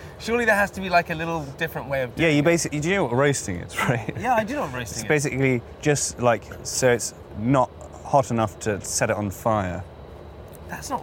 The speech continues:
Speaker 1: roasting.
Speaker 2: Yeah.
Speaker 1: That's not roasting
Speaker 2: So
Speaker 1: at
Speaker 2: it's,
Speaker 1: all.
Speaker 2: so you don't, so you don't burn it, basically.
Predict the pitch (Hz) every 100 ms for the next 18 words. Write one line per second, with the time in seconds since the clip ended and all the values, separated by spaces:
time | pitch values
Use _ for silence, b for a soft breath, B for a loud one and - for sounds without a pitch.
0 | 113 110 104 - 151 113 101 90 - -
1 | - - - 262 339 143 123 139 - 185
2 | 185 139 170 - 147 147 160 - 151 143
3 | 151 120 131 131 113 95 - 92 - -
4 | 76